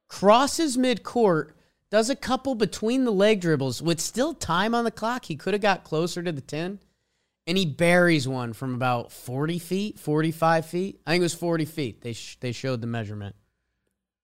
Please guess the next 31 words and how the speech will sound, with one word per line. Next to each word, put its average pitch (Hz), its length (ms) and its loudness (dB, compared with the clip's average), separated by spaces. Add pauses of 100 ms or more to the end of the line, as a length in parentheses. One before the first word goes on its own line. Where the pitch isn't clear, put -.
(1000)
Man, 175 320 6
you 175 140 2
gotta 196 240 6
have 175 240 4
some 156 180 0
cojones 147 760 0
to 113 100 -12
pull 127 260 -6
that 107 260 -8
one. 92 240 -20 (420)
In 165 120 2
a 196 80 6
way 233 180 6
you 302 180 4
don't, 170 540 0 (520)
'cause 208 160 -2
you're 247 180 -4
up 170 240 0
by 170 180 2
a 160 80 2
lot 135 460 0
and 123 140 -6
it's 117 140 -8
the 139 100 -4
end 147 160 -2
of 139 40 -2
the 135 60 -2
quarter. 120 400 -4
I 123 100 0
get 113 280 -4
it. 101 160 -10